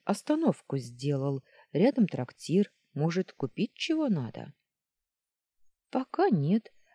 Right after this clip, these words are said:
Карен хорошо нас снабдила в дорогу. Это бы съесть". "Тогда я сбегаю за трактир и дальше поедем", улыбнулся парень, рванув за двухэтажное с облупленной на стенах краской здание.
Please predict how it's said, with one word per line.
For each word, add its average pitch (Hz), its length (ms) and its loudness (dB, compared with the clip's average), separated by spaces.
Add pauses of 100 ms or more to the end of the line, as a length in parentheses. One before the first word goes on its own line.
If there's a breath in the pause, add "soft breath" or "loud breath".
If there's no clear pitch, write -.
(160)
Карен 277 380 4
хорошо 247 520 -2
нас 127 260 -2
снабдила 151 520 -4
в - 80 -16
дорогу. 165 560 -4 (260)
Это 180 280 -2
бы 120 100 -6
съесть". - 640 -14 (680)
"Тогда 143 280 2
я 151 200 0
сбегаю 151 580 0
за 131 140 -8
трактир - 580 -4 (220 loud breath)
и 330 140 4
дальше 147 440 -2
поедем", 135 580 -4 (760)
улыбнулся 143 680 -4 (100)
парень, 185 400 -2 (280 loud breath)
рванув 143 480 -2 (160)
за 135 280 -4
двухэтажное 131 1040 -8 (240 soft breath)
с - 160 -8
облупленной 139 720 -2
на 127 120 -4
стенах - 600 -2
краской 233 600 -6
здание. 131 680 -12